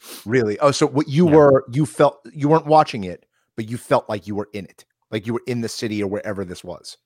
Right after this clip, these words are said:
Speaker 2: Yeah, just the same as, like, you'd be watching a, a building. If, say,
Speaker 1: Right.
Speaker 2: a building was building itself in downtown, and you can see other buildings off in the, the distance, and it's just, it, it just goes on seem-, seemingly forever. That's what it was like. But I
Speaker 1: Were
Speaker 2: was, I
Speaker 1: you
Speaker 2: was, I was in the environment.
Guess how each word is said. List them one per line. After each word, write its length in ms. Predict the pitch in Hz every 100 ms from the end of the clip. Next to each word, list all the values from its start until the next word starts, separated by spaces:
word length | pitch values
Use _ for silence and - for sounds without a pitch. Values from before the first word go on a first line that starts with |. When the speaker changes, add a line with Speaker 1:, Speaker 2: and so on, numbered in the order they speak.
| _ _ _ _ _ _ _ _ -
Speaker 2:
Yeah, 240 | 190 135
just 200 | 107 135
the 80 | 135
same 280 | 135 185 180
as, 120 | 151
like, 160 | - -
you'd 160 | 127
be 80 | 117
watching 560 | 107 104 110 123 107 107
a, 260 | 92 101 104
a 60 |
building. 600 | 95 110 113 120 127 127 _ _ _ _ _
If, 120 | 120
say, 140 | - 110
Speaker 1:
Right. 100 | 107
Speaker 2:
a 20 |
building 340 | 101 107 110 104
was 340 | 104 101 - - _ 101
building 300 | 120 113 117
itself 440 | - 151 185 - _ _ -
in 200 | 101 113
downtown, 540 | 110 107 98 117 139 156 _ _
and 160 | 98 98
you 80 | 98
can 140 | 107
see 100 | 110
other 160 | 110 110
buildings 340 | 113 113 113
off 200 | 110 107
in 40 | 110
the, 120 | 98 _ _
the 100 | -
distance, 440 | 92 110 - 147 151
and 100 | 104
it's 140 | 101
just, 280 | - - -
it, 120 | 107
it 160 | 120 127
just 180 | - -
goes 160 | 98
on 180 | 98 98
seem-, 300 | 95 104 104
seemingly 320 | - 113 101
forever. 480 | 98 - 107 175 185 _ -
That's 180 | 104
what 80 | 90
it 80 | 87
was 140 | 90
like. 220 | - - -
But 100 | 98
I 20 |
Speaker 1:
Were 40 | 104
Speaker 2:
was, 120 | 107
I 40 |
Speaker 1:
you 60 | 101
Speaker 2:
was, 100 | 95
I 40 | 90
was 140 | 78 -
in 140 | 123
the 100 | 110
environment. 480 | 92 87 90 82 -